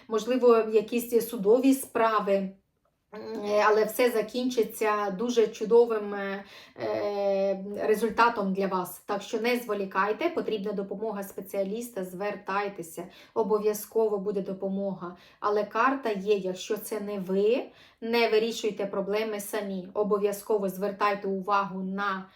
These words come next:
те, що ви підписуєте, з ким ви маєте справу, щоб це було дійсно по закону, щоб це було дійсно підписано і як то кажуть, без бумажки ви ніхто, а з бумажкою ви можете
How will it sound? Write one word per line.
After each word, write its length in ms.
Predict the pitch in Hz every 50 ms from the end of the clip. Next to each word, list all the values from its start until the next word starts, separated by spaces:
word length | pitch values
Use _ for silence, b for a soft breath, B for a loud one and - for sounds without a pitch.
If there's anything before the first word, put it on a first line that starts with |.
| B B B B B -
те, 200 | - 226 214 196
що 320 | - - - - 214 214
ви 120 | 208 220 214
підписуєте, 840 | - 233 - - - 233 220 208 202 - - 214 208 196 190 202 196
з 120 | 196 -
ким 240 | - - 226 214 196
ви 100 | 190 196
маєте 460 | 190 196 190 190 185 185 185 - 190
справу, 580 | 185 - - - 202 196 202 220 - - 208 196 B B B B
щоб 240 | B - - 196 196
це 180 | - - 208
було 240 | 202 190 196 196 196
дійсно 600 | 185 180 220 247 262 262 - - 196 190 185 185 B B B B B _ -
по 320 | 226 220 214 208 196 185
закону, 580 | 180 208 196 196 - 208 208 220 247 277 277 262
щоб 200 | - - 196 -
це 200 | - - 185 180
було 280 | 180 185 196 196 190
дійсно 420 | 180 175 214 226 214 - - 202 190
підписано 840 | 196 185 - - 190 214 247 254 - 254 214 202 196 196 196 185 - -
і 320 | 202 208 202 202 190 190 190 185 185 B B B B B -
як 140 | 202 196 -
то 100 | 214 208
кажуть, 580 | - 214 220 214 220 208 196 - - 196 190
без 220 | 185 214 214 202 185
бумажки 600 | 180 202 202 208 233 269 269 - - - 220 196
ви 140 | 185 208 208
ніхто, 560 | 214 226 220 - - - 208 196 190 175 -
а 100 | - 190
з 80 | 180 180
бумажкою 680 | 185 202 202 202 214 240 254 - - - 202 196 185 185
ви 120 | 190 190
можете 540 | 190 190 190 196 202 190 - 190 190 190